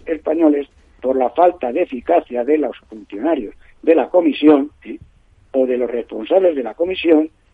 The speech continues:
que no van a Argentina a ponerle las peras al cuarto a los servicios veterinarios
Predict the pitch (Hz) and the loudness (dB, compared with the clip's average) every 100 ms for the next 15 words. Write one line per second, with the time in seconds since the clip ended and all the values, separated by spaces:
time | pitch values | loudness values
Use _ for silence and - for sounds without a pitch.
0 | _ 131 175 185 180 170 - 180 175 175 | _ 0 4 6 4 2 -2 -4 0 -2
1 | 160 185 143 156 _ _ _ _ _ 131 | 4 2 2 -6 _ _ _ _ _ -6
2 | 131 117 123 180 175 139 - 175 180 175 | -4 -2 -2 0 2 0 0 0 4 2
3 | 170 180 175 - 170 127 - 113 147 165 | 4 4 2 2 -4 -4 -10 -6 -6 -2
4 | 156 156 156 160 160 113 | 0 0 2 2 2 -2